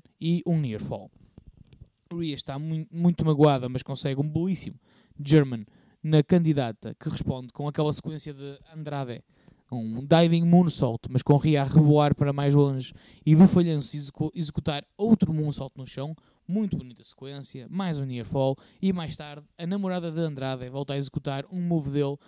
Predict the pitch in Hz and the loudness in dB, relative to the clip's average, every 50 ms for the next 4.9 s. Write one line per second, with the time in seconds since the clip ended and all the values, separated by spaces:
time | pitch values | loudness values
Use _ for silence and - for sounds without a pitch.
0 | _ _ _ _ - 143 143 - 151 143 143 147 151 180 170 151 156 160 165 165 | _ _ _ _ -4 -4 -2 -2 -4 -4 0 2 4 4 4 4 8 8 8 8
1 | - - 165 160 156 147 135 131 135 - - - 151 147 151 143 135 135 143 143 | 8 4 -2 0 0 -2 -2 -6 -8 -10 -12 -12 -12 -10 -12 -12 -10 -8 -8 -8
2 | - - - - - 147 143 135 127 123 123 123 127 127 127 123 120 113 117 110 | -8 -6 -2 -2 0 0 0 -2 -2 -6 -8 -10 -10 -10 -12 -14 -14 -14 -14 -10
3 | 117 131 135 135 127 123 120 120 117 127 123 - _ _ _ _ _ - 190 175 | -6 -6 -4 -4 -4 -6 -8 -8 -10 -10 -12 -12 _ _ _ _ _ -10 -8 -8
4 | 143 120 117 113 107 98 107 107 104 101 101 - 135 131 117 101 - | -8 -8 -8 -10 -10 -12 -12 -12 -10 -10 -4 0 2 2 2 2 -2